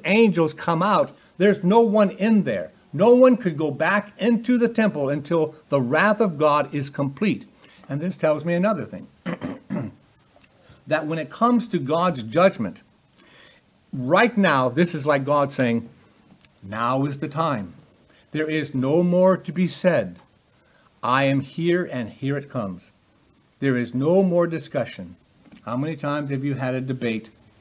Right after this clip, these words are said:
with anyone? And it's like, you know, we, we've said everything that can be said.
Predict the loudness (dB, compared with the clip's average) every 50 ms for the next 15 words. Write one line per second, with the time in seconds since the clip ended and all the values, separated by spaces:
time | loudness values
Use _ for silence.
0 | _ _ _ _ _ _ _ _ _ _ _ _ _ -6 -4 -2 0 0 2 2
1 | 0 -2 -4 -6 -8 -12 -18 -20 _ _ _ _ _ -8 -4 -2 -2 -2 -2 -2
2 | -2 -4 -4 -10 -18 _ -14 -8 -6 -4 -2 -2 -2 -2 -2 -4 -4 -6 -8 -8
3 | -8 -6 -6 -4 -4 -4 -4 -2 -2 -4 -4 -4 -6 -6 -6 -6 -8 -8 -10 -10
4 | -10 -10